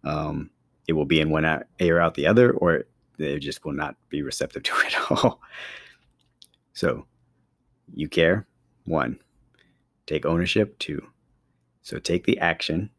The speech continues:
in the ownership and go to them and say, like, like I just said, right? Like, "Hey, I just wanna, I just wanna have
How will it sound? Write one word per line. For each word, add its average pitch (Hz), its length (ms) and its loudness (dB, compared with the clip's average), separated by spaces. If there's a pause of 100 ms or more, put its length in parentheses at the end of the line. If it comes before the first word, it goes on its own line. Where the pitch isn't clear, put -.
(220)
in 85 100 2
the 101 100 4
ownership 78 560 -2
and 78 160 -4
go 82 140 2
to 82 140 -4
them 78 300 -4 (560)
and 78 220 -2
say, 82 440 0 (1900)
like, 73 180 -2 (180)
like 76 120 -4
I 78 60 2
just 90 180 4
said, 113 200 2 (380)
right? 90 220 0
Like, 82 300 -8
"Hey, 78 340 -4 (440)
I 101 60 -2
just 98 160 0
wanna, 82 260 2 (260)
I 90 40 -2
just 101 280 -2
wanna 82 340 -2
have 82 420 -2